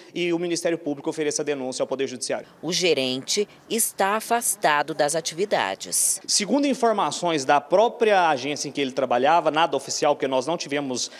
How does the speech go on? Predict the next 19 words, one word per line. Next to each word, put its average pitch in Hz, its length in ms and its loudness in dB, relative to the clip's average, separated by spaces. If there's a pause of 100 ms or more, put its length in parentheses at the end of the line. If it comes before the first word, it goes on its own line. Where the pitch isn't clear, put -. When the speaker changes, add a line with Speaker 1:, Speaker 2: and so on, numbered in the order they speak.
(120)
Speaker 1:
é, 135 280 0
informação 131 540 0
da 127 120 2
própria 131 280 -4
Caixa, 170 480 0 (220)
ele 165 200 -2
se 220 160 0
encontra 165 380 0
afastado 151 500 2
por 185 100 0
motivo 170 280 -2
de 180 100 -2
doença 190 560 0 (180)
e 202 100 -2
nada 214 440 2
relacionado 170 840 2 (180)
a 151 560 2
esse 151 240 -2
caso. 110 380 -6